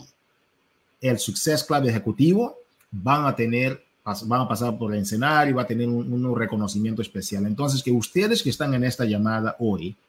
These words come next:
pueden ser los primeros a ser calificados al programa y ser reconocidos en Summit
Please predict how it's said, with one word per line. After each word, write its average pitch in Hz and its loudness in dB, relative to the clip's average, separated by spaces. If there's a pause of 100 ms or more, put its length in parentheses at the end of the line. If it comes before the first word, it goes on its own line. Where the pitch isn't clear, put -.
(480)
pueden 160 6
ser 131 2
los 165 8
primeros 151 4
a 123 0
ser 165 2
calificados 127 0
al 110 -4
programa 117 0
y 120 2
ser 135 0
reconocidos 131 0
en 139 0
Summit 104 0